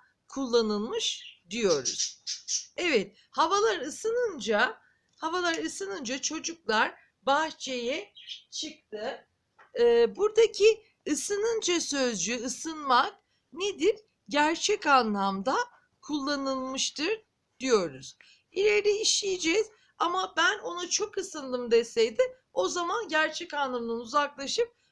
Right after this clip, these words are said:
mecaz anlamı olacaktı. Ama burada havaların ısınması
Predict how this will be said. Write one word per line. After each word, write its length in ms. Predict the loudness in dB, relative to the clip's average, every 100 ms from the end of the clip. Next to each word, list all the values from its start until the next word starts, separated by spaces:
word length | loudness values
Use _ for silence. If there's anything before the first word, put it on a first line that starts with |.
| _
mecaz 400 | -6 -2 -2 0
anlamı 360 | 0 0 -8 -8
olacaktı. 420 | -8 -8 -10 -8
Ama 200 | -8 -8
burada 180 | -6 -2
havaların 420 | 0 0 -2 -10
ısınması 640 | -14 -8 -8 -6 -8 -10